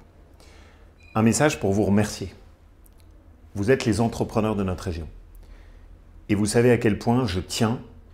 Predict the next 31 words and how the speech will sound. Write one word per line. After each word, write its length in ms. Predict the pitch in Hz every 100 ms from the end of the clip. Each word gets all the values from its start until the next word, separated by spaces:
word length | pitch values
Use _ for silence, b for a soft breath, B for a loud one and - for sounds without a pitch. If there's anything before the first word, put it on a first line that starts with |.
| -
à 80 |
ce 80 | 113
que 80 | -
dans 240 | 90 113
notre 300 | 120 123 120
région, 340 | 104 98 110 123
on 80 | 104
n'oublie 380 | 98 98 95 98 85
jamais, 420 | 110 101 98 113 - - -
contrairement 540 | 104 - 98 95 90
malheureusement 580 | 92 95 92 98 104 101
à 60 |
ce 80 | 82
qui 100 | -
se 80 | -
passe 180 | 90 87
souvent 260 | - 104
au 40 | 107
niveau 220 | 98 98
national, 520 | 87 85 90 90 101 B B B B - -
qu'avant 240 | 95 113
de 60 | 110
répartir 420 | 101 101 - 110
de 80 | 98
l'argent, 400 | 90 85 92 117 -
il 80 |
faut 140 | - 92
créer 220 | - 98
de 40 |
la 60 | 85
valeur. 300 | 80 69 -